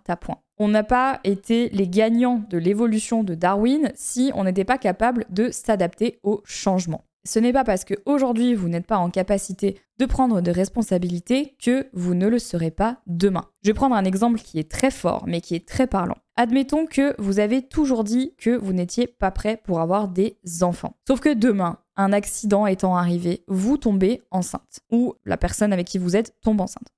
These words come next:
Comment on fait ? Vous êtes déjà dans un certain âge, vous aviez quand même prévu d'avoir des enfants un jour, euh, bref, tout est fait pour que vous décidiez de garder cet enfant. Vous avez pris une décision, c'est une responsabilité,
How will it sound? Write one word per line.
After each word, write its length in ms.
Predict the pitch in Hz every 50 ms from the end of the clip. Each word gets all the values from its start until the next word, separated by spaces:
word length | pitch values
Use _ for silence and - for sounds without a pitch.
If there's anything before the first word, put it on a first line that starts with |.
| _ _ _
Comment 200 | - 311 349 370
on 80 | 294 208
fait ? 160 | - - - _ _ _ _ _ -
Vous 140 | 190 202 190
êtes 80 | 185
déjà 240 | 175 196 190 185 185
dans 160 | 175 170 170
un 80 | 165 160
certain 340 | - - - _ 208 208 226
âge, 480 | 226 233 240 247 254 262 269 262 220
vous 300 | 196 175 170 175 180 170
aviez 180 | 185 175 180 175
quand 100 | - 202
même 120 | 196 202
prévu 240 | 196 - - 196 196
d'avoir 220 | 190 190 185 180 180
des 160 | 185 175 180
enfants 280 | 175 175 - 185 175
un 120 | 175 185 202
jour, 520 | 220 226 254 262 269 277 285 285 277 247
euh, 80 | 196 180
bref, 400 | 185 196 202 208 196 190 - - _ _ _
tout 180 | 320 320 302 -
est 120 | 294 262
fait 360 | - - 262 254 277 320 330 -
pour 180 | - 247 226 -
que 200 | - - 262 285
vous 160 | 302 269 226
décidiez 640 | 196 190 254 269 - - 220 190 185 190 226 262 269
de 340 | 240 196 180 190 214 254 240
garder 460 | 196 - 185 170 170 175 180 226 247
cet 260 | - - 208 196 -
enfant. 300 | 185 175 - - - - - _ _ _ _
Vous 60 | 165
avez 120 | 170 175 180
pris 160 | - - 247
une 80 | 247
décision, 500 | 233 208 190 - - 196 202 262 349 - - _ _ _
c'est 280 | - - 285 277 -
une 100 | 247 233
responsabilité, 1000 | 208 208 208 - 220 214 - 226 208 196 185 185 185 - - 285 359 370 -